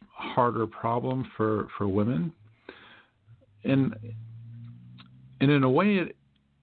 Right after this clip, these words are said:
is harder, and in another, in another way that's less obvious, it really isn't harder, but,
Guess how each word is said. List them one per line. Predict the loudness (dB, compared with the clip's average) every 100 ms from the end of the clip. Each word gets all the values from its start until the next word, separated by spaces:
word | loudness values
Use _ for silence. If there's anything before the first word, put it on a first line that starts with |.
| _
is | -2 0 0 -2 -6 -14
harder, | -4 0 0 2 2
and | 2
in | 2 0
another, | -2 -4
in | -8 -8
another | -4 -2 0 2
way | 2 2
that's | 0 -4 -10 -6
less | -2 -2 0
obvious, | 0 2 2 0 -2
it | -4 -4 _ _ _ -8
really | -2 0 0 0
isn't | -2 -2 -2
harder, | -4 -6 -4 -6
but, | -8 -8 -10